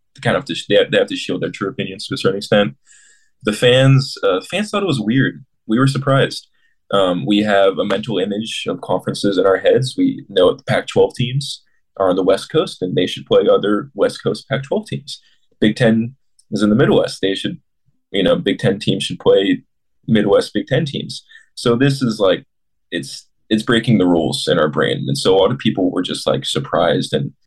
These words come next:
Big Ten and S E C fans were kinda just laughing about it because fans of those programs are in, like, a position of power. You know, teams wanna go to the Big Ten and S E C,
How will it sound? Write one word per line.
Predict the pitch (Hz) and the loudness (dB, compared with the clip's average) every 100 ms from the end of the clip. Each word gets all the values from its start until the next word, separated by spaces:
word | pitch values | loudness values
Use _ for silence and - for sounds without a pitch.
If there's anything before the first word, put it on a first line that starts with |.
| - | -4
Big | 147 | 0
Ten | 202 165 | 2 2
and | |
S | 98 - | 2 2
E | 110 | 0
C | - - | 2 2
fans | 113 107 | 2 0
were | 104 | 0
kinda | 101 95 | -2 -4
just | 92 92 | -4 -2
laughing | 90 - 113 | -2 0 -2
about | 113 120 | 0 0
it | 113 | 0
because | - 104 90 - - _ - | -4 -2 -2 -6 -14 _ -6
fans | - 98 98 _ - | 0 2 0 _ -10
of | 95 87 | -6 0
those | 90 90 | 2 0
programs | - 101 90 92 92 | -2 0 2 2 2
are | 92 | 0
in, | 87 | 2
like, | 73 69 | 0 0
a | - - | -2 -2
position | 87 92 - 95 80 - | -6 -4 -4 -2 -2 0
of | - 139 | 2 2
power. | - 87 107 139 | 0 0 2 0
You | 127 | -2
know, | - 82 - _ _ | -6 -6 -8 _ _
teams | - 98 95 | -2 0 0
wanna | 92 92 | 0 2
go | - | 2
to | - - | 0 0
the | |
Big | 117 120 | -2 2
Ten | 131 | 2
and | 123 | 2
S | 120 - | 0 2
E | |
C, | 135 143 156 | 2 2 0